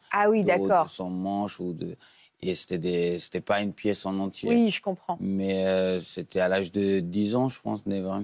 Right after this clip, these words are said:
Speaker 2: dix ans, je commençais à, par exemple, coudre des, des lignes droites, ça va être les manches, ça va être le dos.
Speaker 1: Ah ouais.
Speaker 2: Et après, euh,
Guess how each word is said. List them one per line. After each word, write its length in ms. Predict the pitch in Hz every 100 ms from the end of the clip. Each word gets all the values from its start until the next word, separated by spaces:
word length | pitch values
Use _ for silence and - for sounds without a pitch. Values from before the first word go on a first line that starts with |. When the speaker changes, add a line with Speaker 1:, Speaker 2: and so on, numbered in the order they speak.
| 98
Speaker 2:
dix 280 | 98 95 98
ans, 220 | 110 110
je 140 | 92
commençais 340 | - 95 87 92
à, 300 | 90 90 87 - -
par 120 | 87
exemple, 280 | 82 98 95
coudre 260 | - 95 -
des, 480 | 95 92 90 90 85 - - _
des 100 | -
lignes 180 | 98 98
droites, 460 | 92 90 107 - - -
ça 200 | - 90
va 60 |
être 120 | 85 -
les 300 | 90 90 90
manches, 500 | 87 95 110 - - _ _
ça 160 | - 85
va 60 |
être 100 | 85
le 160 | 85 92
dos. 320 | 85 104 120 - - -
Speaker 1:
Ah 100 | 98
ouais. 160 | 104 -
Speaker 2:
Et 140 | - 87
après, 500 | 80 - 107 107
euh, 60 | 95